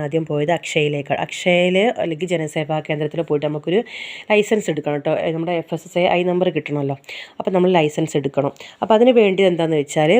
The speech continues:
ഒരു, ഓ, ആധാർ, നമ്മൾ ആധാർ കാർഡും രണ്ട്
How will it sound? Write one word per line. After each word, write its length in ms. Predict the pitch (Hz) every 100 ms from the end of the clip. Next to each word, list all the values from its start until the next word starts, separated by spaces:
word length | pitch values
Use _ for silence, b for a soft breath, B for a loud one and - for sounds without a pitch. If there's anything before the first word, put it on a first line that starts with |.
| - - 156
ഒരു, 160 | 170 220 - 151
ഓ, 20 | 151 151 151 151 - _ _ _ -
ആധാർ, 300 | - 165 165 165
നമ്മൾ 140 | 175 190 160
ആധാർ 240 | 151 165 160
കാർഡും 240 | 180 214
രണ്ട് 140 | 190